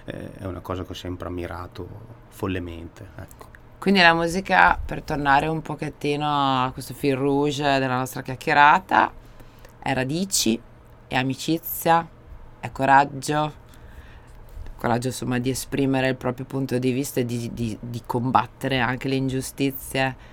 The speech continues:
Speaker 2: e, e sommossa in, nel senso positivo. E che altri termini aggiungeresti tu per
Speaker 1: Protezione.
Speaker 2: definire? Protezione. Raccontami
Speaker 1: Ecco.
Speaker 2: questo termine.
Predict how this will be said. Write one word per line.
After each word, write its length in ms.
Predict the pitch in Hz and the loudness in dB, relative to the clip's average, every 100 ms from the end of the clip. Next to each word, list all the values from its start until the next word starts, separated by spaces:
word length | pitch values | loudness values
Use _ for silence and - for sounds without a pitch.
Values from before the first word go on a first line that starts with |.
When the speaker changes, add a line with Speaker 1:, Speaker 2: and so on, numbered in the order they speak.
| - - - - | -20 -20 -20 -8
Speaker 2:
e, 720 | - 143 135 131 131 127 - | -2 0 2 0 0 -2 -4
e 100 | - | -6
sommossa 600 | - 165 156 139 143 - | 0 2 6 6 6 2
in, 160 | 135 135 | 0 2
nel 140 | 131 | 0
senso 320 | 117 123 120 117 | 2 0 0 -2
positivo. 880 | 123 117 113 127 110 107 113 143 - - - - - - - - | -2 -2 -2 -2 -2 -2 -2 -2 -4 -10 -10 -10 -14 -20 -20 -14
E 920 | - 135 135 135 131 131 131 135 135 - - - | -4 -2 0 0 0 -2 -4 -6 -8 -10 -16 -14
che 140 | - 170 | 4 6
altri 320 | 190 202 190 | 6 2 0
termini 920 | 190 185 180 180 175 170 170 170 - - | 4 4 2 0 0 0 0 0 -4 -8
aggiungeresti 760 | 160 160 160 147 117 110 - | -4 -2 -2 0 -2 -4 -8
tu 140 | 117 117 | -8 -2
per 140 | 120 | 0
Speaker 1:
Protezione. 420 | 120 123 127 120 | 2 0 0 0
Speaker 2:
definire? 360 | 95 87 90 90 | -2 -4 -8 -12
Protezione. 880 | - - - 190 - - 117 113 123 - | -4 -2 -2 -4 -4 -4 -2 -2 -4 -8
Raccontami 500 | 147 - 370 427 403 | -8 -2 0 2 2
Speaker 1:
Ecco. 80 | - | 2
Speaker 2:
questo 320 | 165 - 147 | -2 -4 -4
termine. 580 | 117 110 113 117 113 | 0 0 0 -2 -2